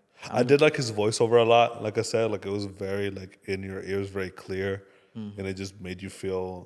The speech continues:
Speaker 1: I don't know, some kind of warmth, like, this guy is a good guy kind of thing, you know?
Speaker 2: Yeah.
Speaker 1: Um,
Speaker 2: Is he, though?
Speaker 1: I think so.
Speaker 2: He left his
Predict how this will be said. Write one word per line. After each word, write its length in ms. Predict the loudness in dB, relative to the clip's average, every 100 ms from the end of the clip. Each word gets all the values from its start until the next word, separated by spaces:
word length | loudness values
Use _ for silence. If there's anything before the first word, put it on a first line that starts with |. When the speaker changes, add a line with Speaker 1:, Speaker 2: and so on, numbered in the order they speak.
| -10
Speaker 1:
I 60 |
don't 120 | -8 -8
know, 60 |
some 160 | -8 -8
kind 140 | -4
of 80 | -4 -4
warmth, 340 | -4 -6 -6
like, 140 | -10 -10 _ _ _ _
this 180 | -6 -2
guy 200 | 0 0
is 120 | -2
a 60 | -6
good 280 | -8 -10 -6
guy 460 | -6 -4 -4 -6 -8
kind 180 | -6 -6
of 180 | -6 -10 _
thing, 360 | -2 0 -2 -6
you 100 | -2
know? 280 | 0 0 -4 -14 _
Speaker 2:
Yeah. 140 | -16 -16 _ _
Speaker 1:
Um, 640 | 0 2 2 -2 -8 -16 -20 _ _ -14
Speaker 2:
Is 120 | -12
he, 60 | -10
though? 140 | -14 -16 _ _ _ _ _ _ _ _ _ _ _ _ _ _ _ -16
Speaker 1:
I 40 |
think 160 | -14 -14
so. 180 | -18 -20 _ -10
Speaker 2:
He 80 |
left 200 | -6 -6
his 80 | -8